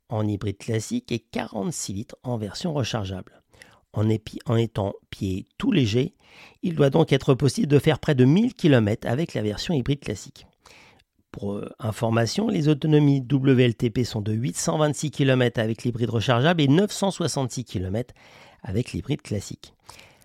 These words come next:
À noter que la version rechargeable intègre une fonction de préconditionnement de la batterie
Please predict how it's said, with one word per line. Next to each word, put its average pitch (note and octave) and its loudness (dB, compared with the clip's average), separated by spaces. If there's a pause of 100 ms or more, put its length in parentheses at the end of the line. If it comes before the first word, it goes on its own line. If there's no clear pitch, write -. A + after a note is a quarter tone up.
(140)
À G#2+ 2
noter F3 4
que - 0
la D3 6
version C#3 2
rechargeable C#3+ 4
intègre C3+ 2
une B2+ 4
fonction D3 -2
de A#2+ 6
préconditionnement F3 0
de G#3 0
la D3+ 4
batterie B2+ 0